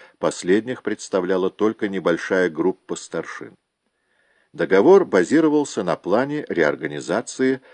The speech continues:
двойственного содружества Польши и Литвы в тройственное Польши, Литвы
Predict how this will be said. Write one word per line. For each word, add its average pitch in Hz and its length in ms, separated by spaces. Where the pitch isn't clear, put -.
двойственного 110 1300
содружества 87 1000
Польши 110 600
и - 200
Литвы 143 540
в - 120
тройственное 87 1000
Польши, 123 440
Литвы 92 580